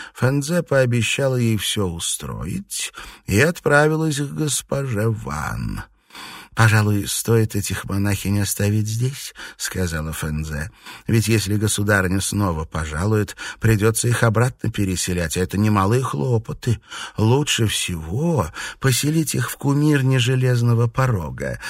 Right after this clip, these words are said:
выдавать ежемесячно несколько лянов на пропитание и приставить к ним для присмотра человека. Тогда, в случае надобности,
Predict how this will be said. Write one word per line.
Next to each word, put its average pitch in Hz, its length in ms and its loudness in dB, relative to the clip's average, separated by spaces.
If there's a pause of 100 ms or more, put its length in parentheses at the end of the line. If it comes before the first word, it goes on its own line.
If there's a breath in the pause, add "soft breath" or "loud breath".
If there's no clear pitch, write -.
(120)
выдавать 165 520 4
ежемесячно 113 680 2
несколько 101 600 -2
лянов 98 460 2
на 98 140 -2
пропитание 135 880 -2 (260 loud breath)
и 123 140 2
приставить 113 560 0
к - 80 -4
ним 123 200 4
для 113 140 2
присмотра 98 560 -4
человека. 80 880 -4 (260 loud breath)
Тогда, 87 360 0
в 123 100 -2
случае 92 380 -2
надобности, 104 720 -2